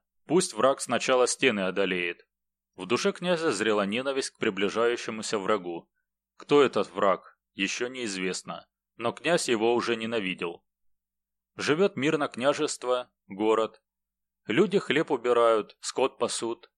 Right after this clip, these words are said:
детей рожают, с соседями в мире живут. И вдруг приходит чёрная сила, стремящаяся всё это, созданное потом и трудом тысяч людей, разрушить, детей и стариков убить, женщин и мужчин взять в плен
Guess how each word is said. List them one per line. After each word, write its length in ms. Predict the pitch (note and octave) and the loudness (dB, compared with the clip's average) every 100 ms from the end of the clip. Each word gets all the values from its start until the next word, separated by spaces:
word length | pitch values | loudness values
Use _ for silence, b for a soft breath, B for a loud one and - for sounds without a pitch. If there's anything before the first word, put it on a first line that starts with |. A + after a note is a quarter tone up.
| _ | _
детей 420 | G#2+ A#2 - D3 D3 | -2 -2 0 0 2
рожают, 640 | C3 G#2+ A#2+ A#2+ A2 G2+ | 2 2 2 2 2 -4
с 140 | - - | -8 0
соседями 560 | A#2 - A#2+ A#2+ B2+ | 0 0 -2 -2 -4
в 100 | A#2+ | -4
мире 240 | G2+ A#2 A2 | -2 -2 -2
живут. 500 | F#2+ A2 G#2 G2+ _ _ _ _ | -4 -4 -4 -8 _ _ _ _
И 80 | A#2 | -2
вдруг 340 | A2+ G#2 F3 - | 0 2 0 0
приходит 480 | B2+ - C3+ C3+ | -4 0 -2 -2
чёрная 460 | - B2 A#2 A2 G#2+ | -2 -2 -2 -2 -2
сила, 500 | - G#2+ F#2 F2 - _ _ _ | -4 -4 -4 -4 -6 _ _ _
стремящаяся 840 | - - A2 G#2+ G2+ A#2 G2 - | -8 -2 2 2 0 0 0 -2
всё 220 | F2+ - G#2+ | -4 0 2
это, 480 | C3+ - F#2 D#2 _ | 2 0 -4 -4 _
созданное 760 | - B2+ G#2 A2 G#2 G#2 G#2 | -2 0 2 0 0 0 0
потом 420 | - A2+ A2+ G2+ | 0 0 0 -2
и 160 | A2 A2 | -4 -6
трудом 440 | - G#2+ A#2+ G#2+ | -2 -2 -2 -4
тысяч 380 | - A2+ A2+ - | -6 -4 -4 -4
людей, 500 | G#2 G#2+ D3 C#3 _ _ _ _ _ _ | -6 -4 -4 -6 _ _ _ _ _ _
разрушить, 760 | - A#2+ A2 A2 G2 - - _ _ _ - | 2 2 4 0 -2 -6 -12 _ _ _ -10
детей 420 | G#2 A2+ D3+ C#3+ | -6 -2 0 -2
и 20 | |
стариков 520 | - B2 A2 - B2+ | 0 0 0 -2 -2
убить, 420 | A2 F2+ F#2 - _ _ _ _ | -2 -2 -4 -6 _ _ _ _
женщин 520 | G2+ D3 D#3 - C#3+ | -2 -2 -2 -4 -6
и 160 | C3 A2+ | -6 -6
мужчин 400 | A2+ - C3 A2 | -6 -2 -4 -4
взять 260 | F2 G#2+ | 0 0
в 80 | - | 0
плен 420 | - G#2+ B2 B2+ | -2 -2 -2 -8